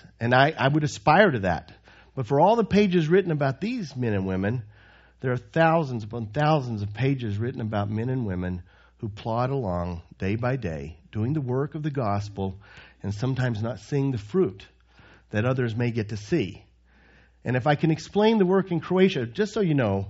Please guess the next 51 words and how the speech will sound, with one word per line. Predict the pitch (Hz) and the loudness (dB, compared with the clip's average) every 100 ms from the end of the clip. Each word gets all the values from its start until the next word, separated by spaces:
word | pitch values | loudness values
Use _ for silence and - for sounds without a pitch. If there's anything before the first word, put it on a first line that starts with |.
| - - | -10 -4
I | 123 | -2
seek | - 120 104 - | -2 -6 -8 -6
no | 98 | -6
pity. | - 110 85 101 104 - - - - | -4 -4 -4 -6 -10 -14 -20 -20 -10
I | 104 104 | -4 -4
seek | 104 104 | -4 -6
no | 98 101 120 | -4 -4 -2
passion | 117 107 104 107 | 0 0 0 -6
from | 101 101 | -6 -4
you | 104 | -2
guys, | 104 78 80 80 - - - - - - _ _ _ - | -2 -2 -4 -8 -16 -20 -20 -20 -20 -20 _ _ _ -10
because | 107 98 95 - - - | -4 -4 -4 -10 -20 -8
why | 107 123 | -2 0
would | 117 127 | 2 0
I? | 78 78 - - - 151 | -2 -8 -16 -20 -8 -4
We | |
get | 131 156 | 0 0
to | 131 | -2
serve | - 147 110 | -4 -4 -4
the | 101 | -4
King | 131 117 | -2 -2
of | 101 | -4
Kings | - 117 92 90 | -2 -2 -2 -4
and | 92 | -4
the | 98 | -2
Lord | 110 113 | 0 0
of | 104 | -2
Lords, | 104 113 92 90 - | 0 0 0 -4 -6
who | 101 | -4
gives | 113 120 | -4 -4
us | 104 90 | -4 -6
more | 120 117 | -4 -4
grace | 101 110 127 101 104 - - - - | -2 0 2 0 -6 -18 -20 -10 -4
than | 107 | -4
we | 107 | -2
deserve. | 107 104 127 120 95 92 - - - - | -2 0 2 2 0 -6 -16 -20 -20 -8
And | 107 110 113 | -4 -2 0
being | 143 135 | 0 0
a | |
missionary | 123 143 139 120 110 | 0 -2 -2 -4 -2
is | 104 | -2
the | 107 | -2
greatest | 107 123 123 107 | -2 -2 -2 -4
adventure | 104 127 113 107 | -4 -2 -2 -2
of | 98 | 0
my | 107 127 | 2 2
life. | 135 92 98 104 | 2 0 -2 -2
I | 98 | -2
love | 101 104 120 156 | -2 0 2 2
it | 113 107 101 | 0 -6 -4
dearly. | 107 160 139 98 113 | 4 4 4 -2 -8